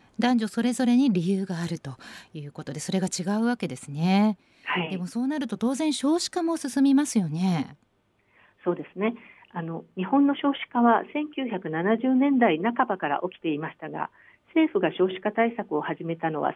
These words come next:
Speaker 2: 千九百九十年からです。えー、それからおよそ三十年が経つわけですが、なかなか効果が見られません。あの、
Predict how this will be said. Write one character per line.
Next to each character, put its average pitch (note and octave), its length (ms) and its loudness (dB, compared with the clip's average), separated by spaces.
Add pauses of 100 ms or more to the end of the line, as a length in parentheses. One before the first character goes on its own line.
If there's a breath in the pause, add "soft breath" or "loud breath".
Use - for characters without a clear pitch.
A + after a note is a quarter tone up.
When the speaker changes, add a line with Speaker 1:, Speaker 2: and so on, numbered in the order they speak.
Speaker 2:
千 C4+ 140 4
九 A3 180 2
百 D#3+ 200 -2
九 A#3 200 0
十 A#3+ 160 2
年 D3+ 200 2
か C#3+ 100 -4
ら - 120 -4
で - 120 -16
す。 - 40 -20 (920 soft breath)
え - 40 -20 (140)
ー、 - 60 -20
そ G#3 60 -2
れ A#3 100 -2
か B3+ 100 0
ら B3 180 2
お G3+ 100 -2
よ A#3 140 0
そ A#3+ 140 -8
三 B3 220 0
十 C#4 160 2
年 G#3+ 160 4
が D3 100 0
経 F3+ 180 -4
つ - 80 -12
わ D#3 140 -4
け D3 120 -4
で D3 140 -2
す - 80 -10
が、 C#3+ 220 0 (300)
な F#3 100 -4
か A#3+ 100 2
な B3 140 2
か B3 220 0 (160)
効 B3+ 180 2
果 F#3+ 140 2
が G#3+ 140 4
見 G3+ 120 4
ら F3 100 2
れ D#3 140 -2
ま D#3+ 220 -10
せ D#3 80 -10
ん。 - 160 -12 (1080 soft breath)
あ E3+ 80 -18
の、 E3 240 -16